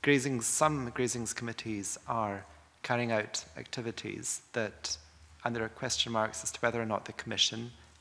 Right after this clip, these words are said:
can regulate them in terms of the Act. That's a situation that has arisen, and I don't want to comment, um, Convener, obviously on, on individual cases, and I think that that is an, an area for debate,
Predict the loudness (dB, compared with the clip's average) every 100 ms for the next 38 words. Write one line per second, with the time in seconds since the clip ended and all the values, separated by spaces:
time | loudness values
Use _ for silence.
0 | -20 -10 -4 -2 -4 -8 -14 _ -2 -2
1 | -2 -6 -4 -4 -4 -6 -14 -20 -20 -12
2 | -8 -2 0 0 0 -2 -2 -8 -10 -8
3 | -4 -2 -2 -4 -10 -12 -14 _ _ _
4 | _ _ _ _ _ _ _ _ -18 -6
5 | -4 -2 -4 -6 -4 -4 0 2 2 2
6 | 0 -2 2 2 4 4 4 2 0 -4
7 | -4 -4 -2 -2 -6 -10 -12 -14 -4 2
8 | 2 2 -4 -2 2 2 2 0 -2 -2
9 | -2 -4 -4 -8 -8 -6 -4 -2 -2 -4
10 | -8 -16 -6 0 0 0 -2 -2 0 0
11 | -2 -2 0 0 0 -2 2 2 0 0
12 | 0 0 0 -2 -10 -18 -6 2 2 2
13 | -4 -4 0 0 0 -4